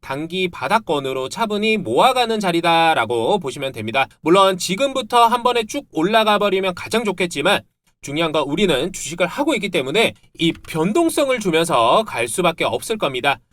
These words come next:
그렇기 때문에 무조건 이런 조정 구간이 올 때마다 비중 조절하시면서 구간 구간 이런 투자 전략을 세워서 매매를 하셔야 된다라는 겁니다. 이런 부분이 왜 중요한 거냐?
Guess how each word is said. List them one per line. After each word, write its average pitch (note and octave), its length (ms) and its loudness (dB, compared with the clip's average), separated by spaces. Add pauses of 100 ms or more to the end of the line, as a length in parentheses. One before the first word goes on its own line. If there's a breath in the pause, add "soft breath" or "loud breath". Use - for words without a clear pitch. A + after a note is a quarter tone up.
(140)
그렇기 G#3+ 280 0
때문에 G#3+ 440 2
무조건 D#3+ 460 0 (140)
이런 C#3+ 520 0
조정 G#3+ 400 -4
구간이 B3 520 0
올 D3 220 2
때마다 F3+ 540 4 (220)
비중 D3+ 280 -4
조절하시면서 F3+ 840 2 (180)
구간 F3+ 280 2
구간 E3 540 2
이런 C#3 240 0
투자 C#4 260 0
전략을 G#3 320 0
세워서 E3 380 2
매매를 B2+ 480 2 (220 soft breath)
하셔야 E3 320 -2
된다라는 D3+ 440 0
겁니다. C3+ 360 0 (240)
이런 B3 260 6
부분이 B3 340 -2
왜 E3 180 4
중요한 G3+ 300 0
거냐? E3 340 2